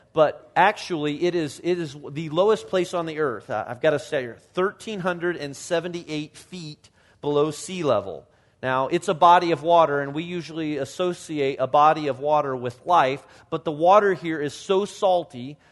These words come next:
that no marine animal can be found in it. It's thirty-one point five percent salt. Now, just as a comparison, I was reading that the Mediterranean Sea, which is just nearby, part of the ocean, is three percent salt.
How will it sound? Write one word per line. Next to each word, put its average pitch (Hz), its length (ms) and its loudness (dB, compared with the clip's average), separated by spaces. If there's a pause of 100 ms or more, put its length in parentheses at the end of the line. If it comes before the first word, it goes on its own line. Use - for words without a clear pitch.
that 151 160 2
no 170 220 2
marine 185 500 -4
animal 139 580 -4 (260)
can 160 140 -6
be 151 120 -6
found 165 340 0
in 147 140 -4
it. 104 160 -12
It's 175 320 -8 (300)
thirty-one 196 560 2
point 165 300 -8
five 160 320 2
percent 147 440 -10
salt. 117 440 -4 (160)
Now, 143 220 0
just 185 280 -8
as 165 120 -10
a 165 60 -12
comparison, 160 600 -4
I 135 80 -4
was 135 200 -8
reading 151 300 -6
that 127 140 -6 (200)
the 147 80 -6
Mediterranean 165 840 -2
Sea, 196 260 -10
which 165 220 -8
is 135 120 -12
just 165 240 -8
nearby, 165 360 2
part 156 240 2
of 151 60 -4
the - 140 -8
ocean, 170 400 -6 (200)
is 143 240 -8 (100)
three 196 260 -8
percent 120 500 -12
salt. 101 400 -6